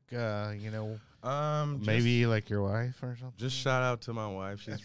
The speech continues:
Speaker 1: <laughs>
Speaker 2: she's watching, Joanne. Uh, thank you. Um, big, big shout out to Recovery Dharma, uh, Sobar Basics, The Phoenix, you know. That's,
Speaker 1: Right.
Speaker 2: that's about it.
Speaker 1: Cool. Well,
Speaker 2: The
Speaker 1: thanks
Speaker 2: Pink
Speaker 1: for coming.
Speaker 2: Cloud.
Speaker 1: Uh,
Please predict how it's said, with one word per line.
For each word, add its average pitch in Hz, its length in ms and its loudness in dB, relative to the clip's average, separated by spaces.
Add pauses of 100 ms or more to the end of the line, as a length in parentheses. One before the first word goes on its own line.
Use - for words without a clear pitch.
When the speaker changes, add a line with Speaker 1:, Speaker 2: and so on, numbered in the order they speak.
(100)
Speaker 1:
<laughs> - 120 0
Speaker 2:
she's 110 180 -6
watching, 101 540 -6
Joanne. 98 640 -4
Uh, 82 380 -8
thank 95 300 -10
you. 95 220 -8
Um, 82 420 -12
big, 98 200 -12 (120)
big 98 160 -14
shout 98 220 -6
out 92 140 -4
to 104 100 -8
Recovery 95 500 -8
Dharma, 92 580 -10 (520)
uh, 90 280 -4
Sobar 95 480 -4
Basics, 90 580 -6
The 87 100 -10
Phoenix, 87 760 -8 (100)
you 85 100 -20 (100)
know. 76 240 -12 (640)
That's, - 120 -20
Speaker 1:
Right. 101 160 -6
Speaker 2:
that's 85 120 -10
about 120 260 -12
it. - 60 -16 (280)
Speaker 1:
Cool. 156 280 -14
Well, 87 80 -14
Speaker 2:
The 104 100 -12
Speaker 1:
thanks 156 180 -10
Speaker 2:
Pink 120 200 0
Speaker 1:
for - 60 -6
coming. 110 120 2
Speaker 2:
Cloud. 107 340 0 (160)
Speaker 1:
Uh, 156 640 -2